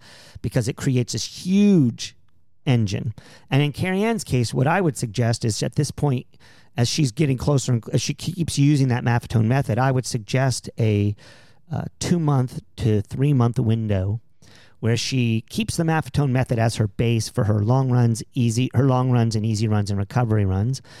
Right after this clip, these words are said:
for some of her long runs, easy runs and recovery runs. And then she transitions into a small, what I would call race, a race-specific phase.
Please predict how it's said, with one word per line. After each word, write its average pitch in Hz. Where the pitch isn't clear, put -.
for 165
some 202
of 190
her 156
long 131
runs, 113
easy 117
runs 104
and 104
recovery 98
runs. 107
And 170
then 202
she 170
transitions 147
into 127
a 117
small, 117
what 113
I 113
would 107
call 101
race, 120
a 120
race-specific 147
phase. 104